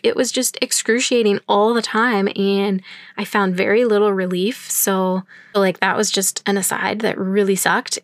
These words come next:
and I think that made the experience a lot worse because I physically just did not feel great ever. But yeah, anxiety was high, depression was intensifying, and it was just really difficult for me to feel joy, especially in that first year.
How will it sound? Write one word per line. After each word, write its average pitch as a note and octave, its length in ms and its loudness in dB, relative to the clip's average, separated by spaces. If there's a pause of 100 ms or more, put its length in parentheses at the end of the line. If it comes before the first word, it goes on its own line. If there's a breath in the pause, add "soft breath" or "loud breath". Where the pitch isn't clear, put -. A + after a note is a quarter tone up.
and G3 520 -2
I G3 120 -6
think F#3+ 240 -4
that - 180 -4
made G3+ 160 -2
the G3 100 -2
experience G3+ 480 -4
a G#3 60 -4
lot G3 380 0
worse A3+ 320 -2
because G#3+ 320 -4
I F#3 380 0
physically G3 600 0
just F3+ 280 -2
did F#3 140 -2
not F3+ 240 -2
feel F#3 160 -6
great F#3 360 -8
ever. F#3+ 340 -6 (360)
But A#3 80 0
yeah, G3 220 0 (100)
anxiety A#3 520 2
was A3 160 -2
high, F#3+ 600 0
depression G3 480 -2
was G3+ 160 0
intensifying, G3 920 -4 (120)
and G3 280 0
it G3+ 220 -2
was G3 180 -2
just - 240 -6
really G#3+ 360 2
difficult F#3+ 440 -2
for G3+ 160 -2
me F#3 220 0
to F#3 320 -4
feel F#3 300 -4
joy, F#3+ 500 -2 (100)
especially G3+ 540 -2
in G3 120 0
that G3 180 -2
first - 320 -6
year. G#3+ 280 -4